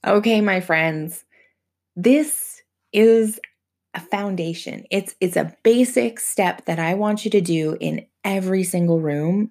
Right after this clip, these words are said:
that we cozify. The first thing I want you to make sure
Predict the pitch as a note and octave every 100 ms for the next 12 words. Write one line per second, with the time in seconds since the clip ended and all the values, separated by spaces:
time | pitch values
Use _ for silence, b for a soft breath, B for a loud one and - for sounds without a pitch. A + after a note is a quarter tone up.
0 | - F3 F3 E3+ F3 E3+ E3 E3 _ _
1 | _ _ _ - A#3 A3+ E3+ D3+ D3+ E2+
2 | - - B B B B B B B B
3 | - F3 - A3 A#3 A#3 A#3 A#3 A3 F#3+
4 | F#3 F#3+ F3+ F3 - D3+ C#3+ F#3 C4